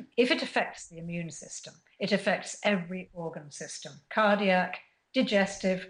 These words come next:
respiratory, endocrine, musculoskeletal, neurological, reproductive, and of course, it results in malformations and genetic damage. All of that is in addition to the cancers.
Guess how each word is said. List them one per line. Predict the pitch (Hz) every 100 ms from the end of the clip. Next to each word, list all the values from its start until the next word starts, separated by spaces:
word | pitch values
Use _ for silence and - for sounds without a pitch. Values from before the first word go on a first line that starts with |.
| -
respiratory, | 208 208 - 190 190 190 185 185 180
endocrine, | 208 208 196 - 196 196 185 - _ _ -
musculoskeletal, | 220 247 247 214 202 - 175 175 170 - 170 170 - - -
neurological, | 226 240 190 185 175 175 175
reproductive, | 214 226 220 180 160 - 170 160 - _ - - - _
and | 214 226
of | 208
course, | - 180 170 - -
it | 180
results | 180 180 170 - 170
in | 160
malformations | 185 202 - 165 160 165 - 170 160
and | 165
genetic | 156 160 156 160
damage. | 175 160 147 -
All | 240 254 226
of |
that | 202 185
is | 196
in | 185 180
addition | 165 226 202 - 151 - _ -
to | -
the | -
cancers. | 196 185 - - - - -